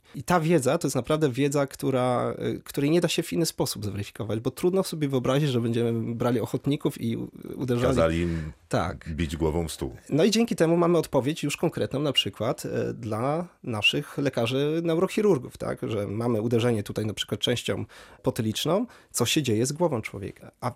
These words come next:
Speaker 1: proszę sobie wyobrazić kolejne stadium, że my na bieżąco śledzimy to, co się dzieje z konkretną głową, na przykład danego sportowca.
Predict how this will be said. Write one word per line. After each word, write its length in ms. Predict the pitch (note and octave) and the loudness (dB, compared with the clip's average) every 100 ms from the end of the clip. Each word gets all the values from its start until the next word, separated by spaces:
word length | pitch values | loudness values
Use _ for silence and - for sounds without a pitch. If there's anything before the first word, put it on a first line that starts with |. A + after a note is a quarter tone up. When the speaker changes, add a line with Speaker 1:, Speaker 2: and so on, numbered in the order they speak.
| _ | _
Speaker 1:
proszę 260 | - C#3 C3+ | -2 0 0
sobie 180 | - B2+ | 0 0
wyobrazić 560 | A#2+ B2 A#2+ A2 - - | 2 0 0 -2 -4 0
kolejne 360 | C3+ B2 A2+ | 2 4 2
stadium, 440 | - G#2+ B2 G3+ F3 | 0 -2 -2 0 0
że 220 | B2 G#2 - | 2 0 0
my 240 | B2+ C3 | 2 2
na 200 | B2 A#2+ | 2 0
bieżąco 540 | A2 G#2 C#3+ G3+ - | 2 2 4 4 4
śledzimy 580 | - - G2 A2 G2 B2 | -2 0 -2 -2 -2 -2
to, 120 | C3 | -4
co 120 | - A#2 | -4 -4
się 140 | A2+ | -4
dzieje 280 | A2 G#2+ G#2+ | -2 0 0
z 100 | - | -2
konkretną 600 | B2+ A2+ A#2+ - A#2+ G2+ | -4 -2 -2 -2 -2 -2
głową, 280 | G#2+ G#2 C3 | -2 -2 -4
na 260 | B2 A2+ | -4 -6
przykład 240 | - - A#2 | -6 -4 0
danego 280 | A2+ G#2+ A#2 | 0 0 -2
sportowca. 540 | - C3 C#3+ - | -2 0 0 -2